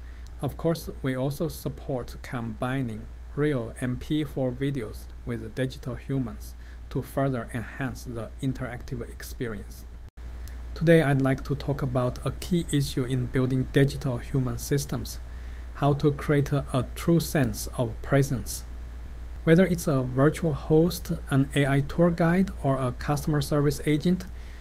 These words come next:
users now expect more than simple outputs. They want natural, seamless, real-time interaction. To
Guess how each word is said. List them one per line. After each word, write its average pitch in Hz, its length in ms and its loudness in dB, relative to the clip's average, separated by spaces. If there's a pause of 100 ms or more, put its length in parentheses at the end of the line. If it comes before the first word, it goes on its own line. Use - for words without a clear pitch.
(260)
users 147 400 6
now 151 480 4
expect - 520 -2
more 131 460 2
than 120 240 0
simple 143 520 0
outputs. - 580 -4 (440)
They 135 100 4
want 123 260 2
natural, 139 680 2
seamless, 127 540 0 (320)
real-time 131 760 0 (300)
interaction. 127 640 0 (760)
To 143 140 2